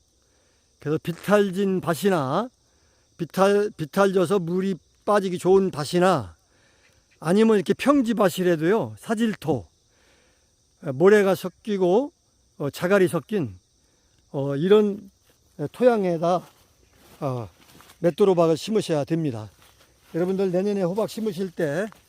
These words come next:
예, 참고, 예, 하시기 바랍니다. 와, 지금 여기도 지금 발에 걸려서 보니까요. 이렇게 지금, 예, 애기호박 열렸어요.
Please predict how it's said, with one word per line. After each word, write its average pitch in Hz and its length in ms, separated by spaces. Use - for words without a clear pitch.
예, 143 140
참고, 220 580
예, 160 40
하시기 170 360
바랍니다. 170 640
와, 165 440
지금 208 160
여기도 226 280
지금 214 300
발에 214 260
걸려서 214 420
보니까요. 185 560
이렇게 196 260
지금, 190 340
예, 151 240
애기호박 190 380
열렸어요. 160 420